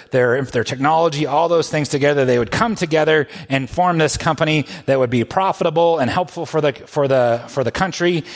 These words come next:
And the guy's like, "This sounds good. What would you call that company?" And what do you think Andrew Carnegie did? He said, "Well, of course, we would call it the Pullman Rail Car Company."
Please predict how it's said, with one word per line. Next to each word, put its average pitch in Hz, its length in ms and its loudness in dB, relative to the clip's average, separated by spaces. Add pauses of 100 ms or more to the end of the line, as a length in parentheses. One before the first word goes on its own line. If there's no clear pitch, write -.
(200)
And 131 380 2
the 120 80 0
guy's 131 260 2
like, 104 160 -8
"This 208 220 0
sounds 143 320 2
good. 185 200 2
What 156 260 0
would 170 160 -4
you 151 140 0
call 147 360 0
that - 500 -2
company?" 120 480 -4 (1500)
And 110 120 -2
what 135 100 2
do 139 40 0
you 131 80 0
think 123 240 -2
Andrew 117 240 0
Carnegie 104 400 -2
did? 90 260 -2 (1300)
He - 160 -12
said, 104 240 -2 (140)
"Well, 127 180 0
of 113 80 -4
course, 165 320 -8
we 123 120 -2
would 127 100 -2
call 135 260 0
it 127 120 -2
the 123 80 -2
Pullman 147 480 0
Rail 147 240 0
Car 101 260 -4
Company." 87 480 -8